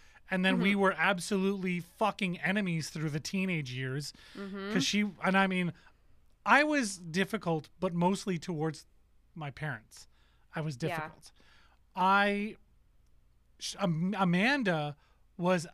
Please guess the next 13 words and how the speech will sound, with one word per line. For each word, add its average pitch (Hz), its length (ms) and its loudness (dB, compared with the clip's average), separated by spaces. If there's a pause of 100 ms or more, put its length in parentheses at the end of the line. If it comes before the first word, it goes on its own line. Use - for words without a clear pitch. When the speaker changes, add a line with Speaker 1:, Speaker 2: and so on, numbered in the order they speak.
(760)
Speaker 1:
my, 185 320 -6
my 170 200 -4
sister, 147 420 -8 (240)
for 170 160 -4
the 143 100 -4
record, 139 320 -4 (140)
uh, 143 160 -6
for - 160 -10
the 139 120 -4
folks 147 380 -4 (260)
just 156 240 -6
tuning 151 280 -4
in. 156 160 -6